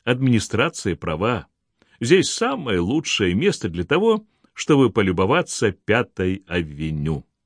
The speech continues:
Вид и впрямь открывался изумительный. Я небольшой любитель глазеть на красоты, зато непременно указываю другим на что-нибудь достойное внимания.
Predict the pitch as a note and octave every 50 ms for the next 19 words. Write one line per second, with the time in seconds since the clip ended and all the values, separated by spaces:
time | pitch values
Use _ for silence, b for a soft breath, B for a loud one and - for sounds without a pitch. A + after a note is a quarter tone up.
0 | _ _ _ _ _ _ _ _ _ _ _ _ _ _ _ _ _ _ _ _
1 | _ _ _ _ _ - - G#2 D#3 G#3+ A3+ A3+ - - - _ _ _ _ _
2 | _ _ _ _ _ _ _ - C3+ C#3 C#3 - - _ - A#2+ B2+ D#3 F3 E3+
3 | D#3+ D3+ - - A#2 G#2 - - G2+ G2+ F#2+ A2 A2+ G#2+ - - G#2+ F#2+ F#2 E2+
4 | G2 F#2 F#2+ F#2+ F2 - E2+ D2 C#2 C2 A#1+ _ _ _ _ _ _ _ _ _
5 | _ _ _ _ _ _ _ - - F2 C3 F3 G#3 A3 G#3 F3 - _ _ _
6 | _ - C3 D#3+ F#3+ F3 D3+ E3+ D#3+ - - - - B3 B3 G#3+ G3 E3+ D3+ F#3+
7 | F#3+ - E3+ D3 C3 G#2 A2+ B2 B2+ A2+ B2+ D3 C#3 A2+ A#2 G#2 - - G2 F2+
8 | - - G3 E3+ - - D#2 C#2+ - _ _ _ b b b b b b b b
9 | b - C#3 D3 D3+ G3 F#3 F3+ E3 C3+ C#3 C#3 D#3+ G3+ A#3 G#3+ F#3+ E3+ D3 C#3
10 | - F#3+ F3+ C#3+ D#3+ D3 D3 C#3+ - A#2+ A#2+ B2 C3 F#3+ G#3+ G3+ E3 - _ _
11 | _ _ _ _ _ - G#2 A2+ A#2+ - - - - - F3 G3 F#3 D#3+ C#3+ A#2
12 | B2+ B2 A2 - - _ _ _ _ _ _ - F2+ E2+ G#2 F#2+ - - - -
13 | A#2 C3+ C3+ A#2+ A2+ G#2 G2 F2+ D#2 D#2 D#2 D2+ D2+ C#2 C2+ C2+ A#2+ G#2 - -